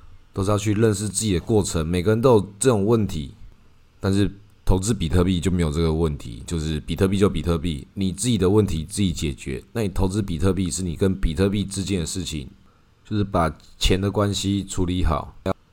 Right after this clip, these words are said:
把一个钱、一个货币当作一个人、当作一个法人之类的一个概念。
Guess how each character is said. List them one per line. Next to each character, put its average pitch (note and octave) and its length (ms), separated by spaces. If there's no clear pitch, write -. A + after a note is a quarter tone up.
把 F#2 140
一 A#2 80
个 A#2+ 120
钱、 F2+ 420
一 G#2+ 60
个 G#2 100
货 A2 260
币 G2 280
当 G2 200
作 G2+ 160
一 G2+ 80
个 F#2 360
人、 D#2 400
当 F2+ 160
作 F#2 140
一 F2+ 40
个 F2 120
法 D#2 340
人 C#2+ 360
之 F#2 220
类 G2 140
的 E2 160
一 E2+ 80
个 D#2+ 280
概 F#2 180
念。 E2 300